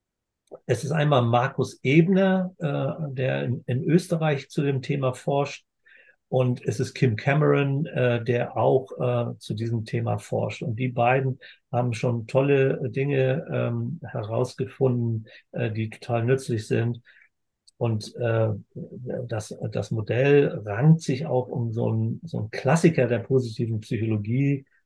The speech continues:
äh, das da heißt perma. Und perma steht für, äh, fünf verschiedene Aspekte, äh, dass man nämlich positive Emotionen, äh, weckt und fördert,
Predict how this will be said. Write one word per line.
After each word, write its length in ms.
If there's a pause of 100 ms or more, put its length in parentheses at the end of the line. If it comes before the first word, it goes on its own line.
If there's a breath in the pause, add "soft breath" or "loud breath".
(180)
äh, 400
das 220
da 180
heißt 440 (260)
perma. 800 (640)
Und 260
perma 380
steht 380
für, 540
äh, 360 (720)
fünf 200
verschiedene 500
Aspekte, 640 (280 loud breath)
äh, 100
dass 200
man 120
nämlich 300
positive 640
Emotionen, 960 (100)
äh, 300
weckt 460
und 200
fördert, 600